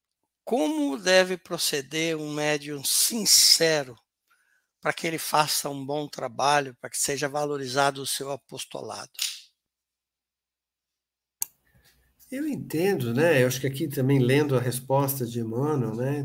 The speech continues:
Speaker 2: tem a ver com o seu, com a sua autoevangelização diária, né, com o seu autocuidado, né, com a sua vigilância, né, com a sua autoeducação, né, sua própria educação, né? Que ele possa, acima de tudo, né,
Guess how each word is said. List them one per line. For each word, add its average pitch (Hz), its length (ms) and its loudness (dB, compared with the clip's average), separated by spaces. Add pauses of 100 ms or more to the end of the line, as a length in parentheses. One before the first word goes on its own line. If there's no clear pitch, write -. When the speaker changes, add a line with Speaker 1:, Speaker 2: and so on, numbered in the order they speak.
Speaker 2:
tem 180 160 2
a 143 80 2
ver 139 240 -4
com 170 140 -6
o 160 60 -4
seu, 147 600 -2
com 135 60 -6
a 127 60 -4
sua 135 240 -2
autoevangelização 139 1200 2
diária, 120 680 0
né, 131 300 -4
com 131 80 -8
o - 20 -6
seu 131 280 -2
autocuidado, 131 1080 0
né, 123 160 -8
com 123 140 -16
a - 20 -14
sua 131 240 -4
vigilância, 117 880 -2
né, 117 160 -14
com 127 80 -16
a 127 40 -14
sua 131 240 -2
autoeducação, 127 1120 -2 (100)
né, - 60 -20 (680)
sua 135 240 -6
própria 175 460 6
educação, 117 760 -6
né? 117 200 -12 (840)
Que - 120 -4
ele 151 140 -2
possa, 170 600 6
acima 190 400 2
de 143 100 -2
tudo, 127 480 -4
né, 147 320 0